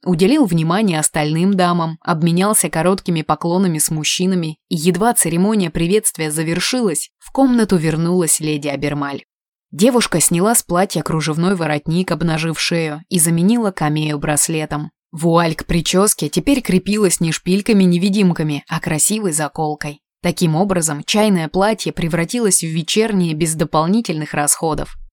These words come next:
Граф уловил перемены и одобрительно взглянул на браслет.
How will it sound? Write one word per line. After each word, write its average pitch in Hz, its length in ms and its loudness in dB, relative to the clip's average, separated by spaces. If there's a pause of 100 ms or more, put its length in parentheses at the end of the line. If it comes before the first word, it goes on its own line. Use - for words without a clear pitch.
(500)
Граф 175 520 2
уловил 170 540 2
перемены 160 680 0
и 175 180 -2
одобрительно 165 720 0
взглянул 151 540 -2
на 160 100 0
браслет. 147 580 -2